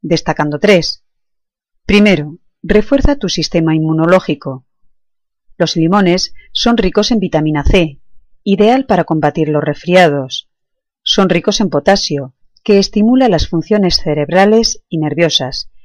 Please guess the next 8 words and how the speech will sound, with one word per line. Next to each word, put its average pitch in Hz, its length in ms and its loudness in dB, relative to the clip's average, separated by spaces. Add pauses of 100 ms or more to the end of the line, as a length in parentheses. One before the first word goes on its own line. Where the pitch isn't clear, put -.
(240)
y 160 120 0
ayudan 165 360 2
a 214 60 -2
controlar 156 680 0
la 156 160 -4
presión 147 320 -6
arterial. 147 640 0 (1200)
Segundo, 185 600 0